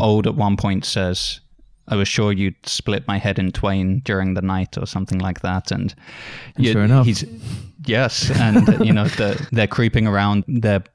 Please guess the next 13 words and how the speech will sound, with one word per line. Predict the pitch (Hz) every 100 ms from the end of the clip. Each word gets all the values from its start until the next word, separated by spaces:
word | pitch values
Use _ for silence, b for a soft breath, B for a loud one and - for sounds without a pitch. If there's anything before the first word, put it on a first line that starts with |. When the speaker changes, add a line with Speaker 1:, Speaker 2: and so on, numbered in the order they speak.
| _ _ _ -
Speaker 1:
monitoring | 110 107 107 104 107 101
each | 98 -
other. | 95 98 98 101 _ b b 113
Speaker 2:
Mm-hmm. | 101 101
Speaker 1:
They're | 98
often | 101 - 107 95 90 -
armed | 101 95 92 92 - - _ -
Speaker 2:
Right. | 104 101 98 _ _
Speaker 1:
for | - 110
protection | - 104 - 98 - 92 92 131 _
from | _ - 107 101
each | 90 -
other. | 98 95 90